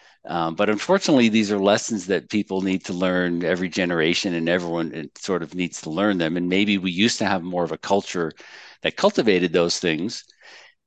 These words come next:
And it's good and bad, right? So if you learned how to regulate your emotions and regulate your actions, um, maybe that leads to sort of more of a repressed lifestyle at some point. And people wanted to, certainly in the sixties,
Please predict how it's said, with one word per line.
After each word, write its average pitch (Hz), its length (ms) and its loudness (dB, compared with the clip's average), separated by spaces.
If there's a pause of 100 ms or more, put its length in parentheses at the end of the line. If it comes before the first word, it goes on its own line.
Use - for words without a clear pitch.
(600)
And 147 180 4
it's 139 140 2
good 151 160 6
and 143 100 8
bad, 147 380 4
right? 87 240 2
So 127 140 4
if 113 160 0
you 120 60 0
learned 113 440 0
how 110 160 2
to 107 100 2
regulate 104 540 2
your 98 160 -2
emotions 101 640 -2
and 90 120 -4
regulate 95 500 2
your 87 180 0
actions, 95 800 -4 (400)
um, 90 480 -4
maybe 85 280 0
that 101 240 2
leads 110 320 0
to 113 80 -8
sort 123 280 0
of 117 120 -2
more 120 280 4
of 113 100 0
a 117 80 0
repressed 117 680 0
lifestyle 107 680 2
at 85 100 -2
some 90 180 -4
point. 92 280 -2
And 117 100 -2
people 117 320 -2
wanted 110 340 4
to, 110 200 0
certainly 110 360 0
in 104 60 2
the 95 80 -2
sixties, - 600 -4